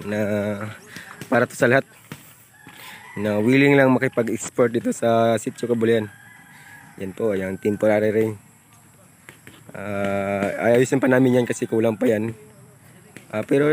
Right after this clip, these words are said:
pwede na tong laruan guys. Kung sino gusto makipag-sparring, pwede na rin to dito. Pero kulang pa talaga to. At saka may ano tayo dito na court sa basketballan na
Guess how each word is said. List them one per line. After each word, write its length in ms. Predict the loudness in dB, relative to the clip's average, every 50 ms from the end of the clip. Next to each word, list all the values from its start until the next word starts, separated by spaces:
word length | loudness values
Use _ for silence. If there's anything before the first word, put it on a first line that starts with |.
| 0 0
pwede 240 | 0 0 0 2
na 80 | 0 0
tong 240 | 2 2 4 4 4
laruan 320 | 4 4 4 4 4 4
guys. 240 | 4 2 2 2 -2 -4
Kung 280 | -4 -4 -4 -4 -6
sino 320 | -6 -6 -4 -2 -2 -2 -4
gusto 160 | -4 -6 -6
makipag-sparring, 1800 | -6 -6 -6 -6 -4 -4 -4 -4 -4 -8 -16 -20 -20 -20 -20 -20 -20 -20 -20 -20 -20 -20 -20 -20 -20 -6 -2 0 2 4 4 2 2 0 0
pwede 240 | -2 -2 -2 -2 -2
na 80 | -2 -2
rin 160 | -2 -2 -2
to 120 | -2 -2
dito. 280 | -4 -4 -4 -4 -4 -6 -4
Pero 160 | -2 -2 -4 -2
kulang 320 | 0 0 0 0 0 -2
pa 80 | -4 -6
talaga 320 | -4 -2 -2 -2 -2 -4
to. 40 | -6 -8 -12 -18 -20 -20 -20 -18 -18 -18 -18 -20 -20 -20 -20 -20 -20 -18 -18 -18 -18 -18 -20 -20 -14 -10 -8
At 80 | -6 -4
saka 160 | -2 0 2
may 240 | 4 4 4 4 4
ano 160 | 4 4 4
tayo 160 | 4 4 4 6 4
dito 160 | 4 2 2
na 400 | 4 4 4 4 4 4 4 4 2 0 -4 -8 -14 -14 -2 2
court 160 | 4 4 4 4 2
sa 160 | 2 2 4
basketballan 720 | 4 2 0 0 -4 -4 -2 2 2 4 4 4 4 2
na 80 | 0